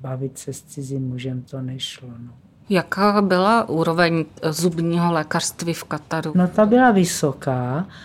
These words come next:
Speaker 1: a můžu říct, že mě to všechno, i to, i ta celá medicína nesmírně překvapila,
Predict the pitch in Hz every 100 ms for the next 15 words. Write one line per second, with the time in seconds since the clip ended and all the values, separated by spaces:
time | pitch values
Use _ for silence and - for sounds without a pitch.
0 | - - 160 147 160 196 196 175 185 190
1 | 190 196 190 190 175 - 196 - 160 160
2 | 175 175 202 208 - 180 196 180 - 180
3 | 190 185 160 151 - 165 170 170 160 -
4 | 170 165 190 190 - 175 165 151 147 147
5 | 139 143